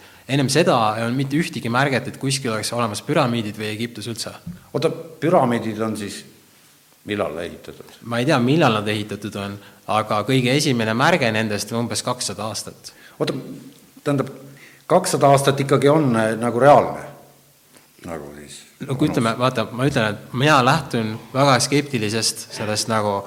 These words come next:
Speaker 1: suunast, eks ju. Kui nad ütlevad, mingi asi on kümme tuhat aastat vana, siis ma lähen uurin, et mille põhjal nad seda ütlevad.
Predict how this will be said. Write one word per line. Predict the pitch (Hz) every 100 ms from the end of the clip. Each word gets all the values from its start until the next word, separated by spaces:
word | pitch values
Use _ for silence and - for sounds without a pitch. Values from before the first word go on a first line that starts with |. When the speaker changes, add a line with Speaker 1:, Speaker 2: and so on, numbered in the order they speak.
| - - - _ _ -
Speaker 1:
suunast, | - 135 127 98 -
eks | 98 -
ju. | 92 92 - - - - - - _ _
Kui | 143
nad | 131 127
ütlevad, | 165 147 120 113
mingi | 139 117
asi | 123 135
on | 117 113
kümme | 127 117
tuhat | 110 110 113
aastat | 110 - -
vana, | 113 131 175 -
siis | - 131
ma | 135 120
lähen | 117 117
uurin, | 151 160 135
et | 135
mille | 139 143 113
põhjal | 151 156 113
nad | 113 135
seda | 135
ütlevad. | 113 - 98 92